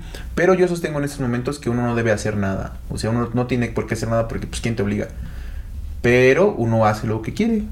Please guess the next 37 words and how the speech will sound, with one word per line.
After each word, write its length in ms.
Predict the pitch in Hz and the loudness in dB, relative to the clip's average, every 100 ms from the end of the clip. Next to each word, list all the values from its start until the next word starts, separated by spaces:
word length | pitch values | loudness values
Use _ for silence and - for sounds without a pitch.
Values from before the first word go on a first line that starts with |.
| - - | -10 -6
¿no? 220 | - 147 247 180 | -4 -2 -2 -2
Eso 100 | 143 | -4
es 80 | 139 | -4
como... 320 | 127 123 - - - - - - - - - - - | -4 -4 -4 -8 -10 -10 -10 -10 -10 -10 -8 -8 0
Obviamente, 420 | 131 147 151 165 | 2 2 0 -2
pues, 240 | - 104 117 113 | -4 -2 -2 2
ya 160 | 117 117 | 6 6
uno 260 | 127 123 | 6 0
sigue 180 | 113 120 | 2 2
el 100 | 117 | 2
camino. 280 | 113 156 147 | 0 2 0
Y 60 | |
la 260 | 113 113 113 | 2 4 4
compasión, 560 | 120 110 110 120 131 143 | 4 2 2 2 2 4
el 80 | |
amor 220 | 107 113 139 | 2 4 4
y 40 | |
la 60 | 113 | 4
bondad, 240 | 110 127 | 4 4
lo 80 | 135 | 4
hemos 120 | 131 | 2
platicado 300 | 123 - 135 | 0 2 4
muchas 280 | 131 135 135 | 4 2 2
veces, 100 | 131 | 2
es 60 | |
muchísimo 1120 | 135 135 135 131 135 127 117 - 117 113 113 110 | 2 4 4 2 0 0 0 0 0 0 0 2
más 240 | 127 156 | 2 2
sencillo 320 | 165 127 156 | -2 -4 -2
y 20 | |
más 180 | 131 143 | 2 2
re-, 200 | 151 120 | 2 2
más 380 | 117 131 143 - | 2 2 0 -4
retribuyente 680 | - 117 113 110 120 139 160 | -2 -2 0 0 2 0 -2
que 100 | 131 | 0
andar 200 | 110 110 | 2 2
de 100 | 117 | 2
culero. 260 | 131 151 | 0 -2